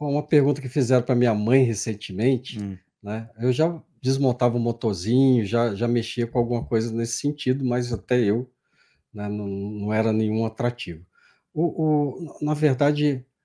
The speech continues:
Speaker 1: é, eu desenvolvi, né, é, um, um, uma percepção de negócio de oportunidades, né? É,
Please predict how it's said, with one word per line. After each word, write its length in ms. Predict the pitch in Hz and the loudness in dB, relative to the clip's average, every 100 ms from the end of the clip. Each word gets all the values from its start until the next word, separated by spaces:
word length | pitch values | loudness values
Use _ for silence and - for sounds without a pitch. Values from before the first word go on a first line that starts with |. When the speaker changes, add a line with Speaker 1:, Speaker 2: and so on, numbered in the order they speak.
| _ _ _ - | _ _ _ -8
Speaker 1:
é, 640 | 110 104 101 95 90 90 _ _ _ _ _ _ _ _ - - | -6 -2 -2 -2 -4 -8 _ _ _ _ _ _ _ _ -20 -4
eu 100 | 131 | -2
desenvolvi, 1040 | 139 151 156 147 139 113 92 139 147 87 _ _ 123 | 0 2 2 2 2 2 2 2 2 0 _ _ -14
né, 300 | 104 113 135 _ _ _ _ _ _ _ - | -8 -8 -10 _ _ _ _ _ _ _ -12
é, 500 | 95 92 90 87 78 _ _ _ _ _ _ _ _ _ 127 | -8 -6 -6 -8 -12 _ _ _ _ _ _ _ _ _ -16
um, 60 | |
um, 840 | - 120 113 120 110 104 101 92 87 _ _ _ 120 | -10 -8 -6 -6 -4 -4 -6 -8 -14 _ _ _ 2
uma 160 | 123 | 2
percepção 920 | 123 113 - 110 - - 165 135 90 _ _ _ - | 4 2 2 -2 -2 0 2 2 0 _ _ _ -4
de 140 | 123 | 2
negócio 460 | 131 131 117 120 123 | 4 4 4 4 2
de 80 | 131 | 0
oportunidades, 880 | 131 127 147 143 120 87 82 - | 2 0 4 2 2 0 -4 -10
né? 180 | 113 127 - _ _ _ _ _ | -6 -6 -8 _ _ _ _ _
É, 460 | 101 95 90 87 | -10 -6 -4 -6